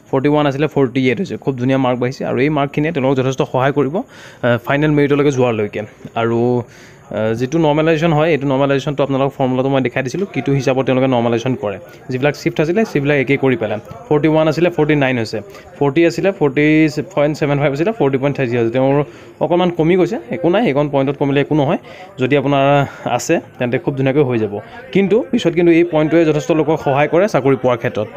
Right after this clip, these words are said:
সেইটো কাৰণে কেতিয়াবা পইণ্টটো যথেষ্ট মেটাৰ কৰে। আৰু এই পইণ্টটো যেতিয়া, কেতিয়া মেটাৰ কৰিব, যদি আপোনাৰ টাই কেছ হৈ যায়,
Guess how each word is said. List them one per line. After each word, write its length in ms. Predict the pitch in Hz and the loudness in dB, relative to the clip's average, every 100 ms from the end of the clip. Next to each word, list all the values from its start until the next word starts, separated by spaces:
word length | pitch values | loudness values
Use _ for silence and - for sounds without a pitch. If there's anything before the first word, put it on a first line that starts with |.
| - - | -16 -6
সেইটো 180 | 147 156 | 0 2
কাৰণে 220 | 160 185 | 2 2
কেতিয়াবা 280 | 208 143 151 | 2 2 2
পইণ্টটো 400 | 147 147 143 156 | 2 2 4 4
যথেষ্ট 280 | 147 143 180 | 4 2 0
মেটাৰ 360 | 202 143 127 | 2 2 2
কৰে। 240 | 123 151 101 - - - | 0 -2 -4 -8 -8 0
আৰু 160 | 131 | 2
এই 80 | 170 | 4
পইণ্টটো 320 | 180 180 180 | 2 2 2
যেতিয়া, 260 | 156 147 175 139 - | 2 2 2 0 0
কেতিয়া 200 | 151 180 | 0 2
মেটাৰ 200 | 170 165 | 2 2
কৰিব, 240 | 160 190 | 2 0
যদি 220 | 175 143 | 0 2
আপোনাৰ 200 | 143 156 139 | 2 0 0
টাই 160 | 143 156 | -2 0
কেছ 220 | 160 160 | 0 2
হৈ 80 | 143 | 2
যায়, 180 | 151 | 0